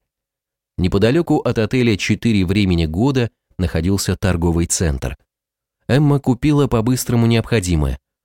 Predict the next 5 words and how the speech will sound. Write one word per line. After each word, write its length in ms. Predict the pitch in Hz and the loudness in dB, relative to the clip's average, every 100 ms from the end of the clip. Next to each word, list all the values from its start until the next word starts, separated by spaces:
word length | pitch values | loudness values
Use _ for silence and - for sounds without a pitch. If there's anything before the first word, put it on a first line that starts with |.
| _ - | _ -4
кожанку, 680 | 98 113 110 101 95 90 92 | 0 2 0 -2 0 -2 -4
кашемировую 720 | - 104 113 131 110 98 92 | -4 -2 0 2 4 4 4
водолазку, 760 | 85 87 82 87 107 - 90 87 | 2 2 2 0 -2 -2 -2 -2
черные 460 | - 120 98 92 82 | 0 0 2 2 0
джинсы, 680 | 76 90 104 104 104 98 | 0 0 0 0 0 -2